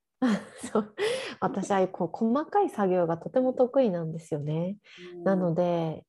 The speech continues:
Speaker 1: 今までトトロと
Speaker 2: うん。
Speaker 1: 魔女の宅急便をやって、両方とも結構いいクオリティの、
Speaker 2: うんうんうん。
Speaker 1: あの、ジャックオーランタンができましてですね。
Speaker 2: はい、はい。
Speaker 1: えー、キキに至っては、あの、こう、キキが空を飛んでるあの飛行-、
Speaker 2: うん。
Speaker 1: あの、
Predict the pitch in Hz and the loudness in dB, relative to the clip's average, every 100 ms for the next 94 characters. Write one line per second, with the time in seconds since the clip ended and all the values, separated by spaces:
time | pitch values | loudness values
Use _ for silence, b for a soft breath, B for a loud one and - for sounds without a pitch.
0 | _ 196 233 277 214 180 247 247 208 165 | _ 0 2 4 2 2 2 2 2 0
1 | - 185 175 - - - B B 180 175 | 0 2 2 0 -4 -12 B B -18 -16
2 | 139 - 208 226 233 180 170 160 170 170 | -16 -8 -2 0 0 0 -6 -6 -2 -2
3 | 175 175 170 175 170 - 196 180 220 285 | -2 -4 -2 -4 -6 -2 2 6 6 8
4 | 285 285 262 - 302 - 175 - 214 170 | 6 4 0 2 -2 2 2 2 0 0
5 | - 175 175 170 170 165 165 160 160 _ | 0 0 0 -2 -4 0 0 0 -4 _
6 | 202 185 156 165 165 165 160 156 151 156 | -10 -10 -12 -14 -8 -6 -4 -4 -2 -2
7 | 185 180 185 185 185 180 160 143 160 165 | -4 -2 2 2 2 -2 -2 -2 0 2
8 | 180 170 165 - 131 147 - 135 101 60 | 2 -2 -2 -6 -6 -6 -6 -8 -6 -10
9 | 170 165 147 - _ 175 170 165 156 156 | -10 -10 -10 -12 _ -2 0 0 -2 -4
10 | 151 - - _ - - 254 175 175 165 | -6 -8 -16 _ -6 4 4 4 2 -4
11 | - 165 151 156 151 151 147 139 - _ | -2 -4 -2 -2 -4 -2 -2 -2 -4 _
12 | _ _ _ 240 240 220 160 - 214 214 | _ _ _ -2 2 2 2 2 4 4
13 | 165 165 160 160 156 156 156 - 262 220 | 4 2 0 0 -2 -4 -6 2 4 4
14 | - 170 160 156 - | 2 -6 -6 -6 -8